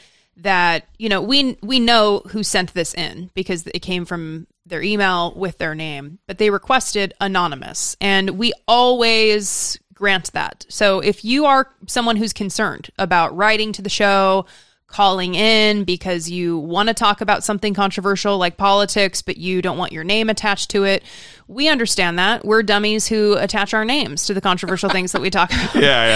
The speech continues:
Speaker 2: yeah.
Speaker 1: So, uh,
Speaker 2: Well, I mean, we even, we even extend that courtesy to trolls and haters.
Speaker 1: Yes. <laughs> To the,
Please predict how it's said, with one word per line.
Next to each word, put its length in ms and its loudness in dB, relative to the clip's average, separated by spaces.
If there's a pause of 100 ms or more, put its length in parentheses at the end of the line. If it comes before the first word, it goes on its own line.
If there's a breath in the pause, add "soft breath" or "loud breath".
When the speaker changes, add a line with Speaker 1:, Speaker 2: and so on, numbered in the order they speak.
(140)
Speaker 2:
yeah. 80 -4 (120)
Speaker 1:
So, 420 2
uh, 100 0
Speaker 2:
Well, 380 4
I 140 6
mean, 100 0
we 140 6
even, 320 4
we 120 4
even 380 4
extend 460 2
that 180 2
courtesy 480 2
to 140 -2
trolls 540 2
and 220 2
haters. 540 -4 (140)
Speaker 1:
Yes. 380 -6 (180)
<laughs> 300 -2
To 100 -2
the, 300 4